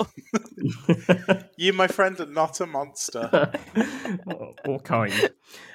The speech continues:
Speaker 2: Um,
Speaker 1: <laughs>
Speaker 2: uh, yeah,
Speaker 1: So, that
Speaker 2: so it's
Speaker 1: sounded like the Elephant Man. <laughs>
Speaker 2: <laughs> Yeah.
Speaker 1: You've been so kind.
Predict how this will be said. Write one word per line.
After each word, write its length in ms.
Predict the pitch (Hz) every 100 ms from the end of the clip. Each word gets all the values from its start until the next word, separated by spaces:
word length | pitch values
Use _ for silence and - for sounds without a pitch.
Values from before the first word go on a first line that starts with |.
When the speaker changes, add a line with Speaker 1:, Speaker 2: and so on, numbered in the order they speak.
| -
Speaker 2:
Um, 480 | 147 147 143 139 147 - _
Speaker 1:
<laughs> 220 | - - - 330 302 403 - - - -
Speaker 2:
uh, 460 | 170 175 180 160 131 - - - 214
yeah, 180 | 247
Speaker 1:
So, 240 | 180 240 233
that 160 | 277
Speaker 2:
so 60 | 302
it's 100 | 202
Speaker 1:
sounded 220 | 240 233
like 160 | 233 226
the 100 | 240
Elephant 400 | 277 294 220 180 285
Man. 160 | - - _ _ _ 262
<laughs> 140 | - - - -
Speaker 2:
<laughs> 960 | - - 302 - 294 - - - - -
Yeah. 220 | 131 120 117
Speaker 1:
You've 440 | - - - 185 -
been 160 | 185
so 280 | - - 269
kind. 340 | - 190 -